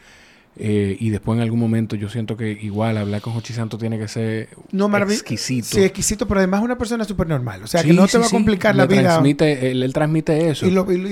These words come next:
Speaker 2: y tú vas a ver que lo, que cuan-, inténtalo llamar mañana mismo, que él te va a decir sí o no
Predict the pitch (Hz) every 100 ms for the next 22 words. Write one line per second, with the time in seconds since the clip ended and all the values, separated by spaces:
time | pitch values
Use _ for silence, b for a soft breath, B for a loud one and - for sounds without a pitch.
0 | 190 208 196 214 220 208 185 180 185 180
1 | 202 214 196 190 240 262 262 247 262 240
2 | 226 233 185 139 143 170 165 185 185 165
3 | 208 190 B B - - 202 185 254 415